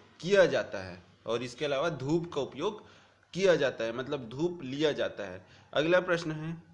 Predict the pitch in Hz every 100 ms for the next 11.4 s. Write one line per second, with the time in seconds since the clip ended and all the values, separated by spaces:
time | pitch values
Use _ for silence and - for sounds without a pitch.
0 | - 147 151 175 185 175 143 139 135 185
1 | 180 - 127 131 139 147 - 120 127 127
2 | 151 165 143 139 135 131 - 123 - 107
3 | 143 185 180 170 165 165 - - 120 127
4 | 180 175 170 165 160 143 131 123 139 160
5 | 180 165 127 135 139 160 151 120 127 -
6 | - 170 - - - _ - 165 170 170
7 | - _ _ _ _ _ _ _ _ -
8 | - 117 127 139 135 170 180 113 104 214
9 | 220 165 143 147 151 156 - - - 151
10 | - 240 240 202 180 170 170 151 147 151
11 | 139 139 -